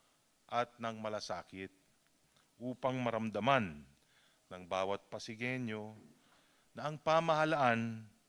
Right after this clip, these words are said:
ay hindi lamang institusyon, kundi tunay na ka-, kaagapay sa kanilang pag-unlad. We are building a culture of excellence, not perfection, but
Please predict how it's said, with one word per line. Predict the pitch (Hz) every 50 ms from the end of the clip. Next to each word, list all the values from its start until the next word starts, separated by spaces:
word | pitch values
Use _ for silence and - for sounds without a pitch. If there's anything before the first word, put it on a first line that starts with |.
| _ _ _ _ _ -
ay | 127 131
hindi | 131 143 143 143 135 127 143 139 135
lamang | 131 127 123 123 127 131 131 131
institusyon, | 123 127 127 123 113 - - - 135 123 - 127 - - 104 87 85 90 87 87 - _ _ _ _ _ _ _ _ _ _ _ - _
kundi | - 127 127 127 123 123 123 120 - -
tunay | 151 147 151 151 147 135 123 117 113 113 113 110 110 110 - _ _ _ _ _ _ _ _ _ _
na | - 101 98
ka-, | - 117 110 104 - _ _
kaagapay | - 117 113 107 101 113 117 117 117 - - 92 87 87 85 87
sa | - - -
kanilang | - 101 98 95 95 95 98 101 101 92
pag-unlad. | - 104 95 87 98 98 92 90 87 78 73 - _ _ _ _ _ _ _ _ _ _ _ _ _ _ _ _ _ _ _ _ _ _ _ _ _ _ _ _ _ _ _ _ _ _ _ _ -
We | 131 143 -
are | 127 127 127 120
building | 120 143 151 156 151 143 151 151 -
a | 120 110
culture | - - 156 160 151 - - - 156 151 -
of | 135 123 123 117 - - _ -
excellence, | 143 139 - - - - - 135 117 113 107 98 90 80 - - - - - - - - - - _ _ _ _ _ _ _ -
not | - 147 160 165 - - _ _ _ -
perfection, | 131 123 - - 147 - - - - - 76 71 139 65 64 - _ _ _ _ _ _ _ _ _ _ _ _ _ _ _ _ _ _ _ _ _ _ _ _ _ _ _ _
but | - 135 131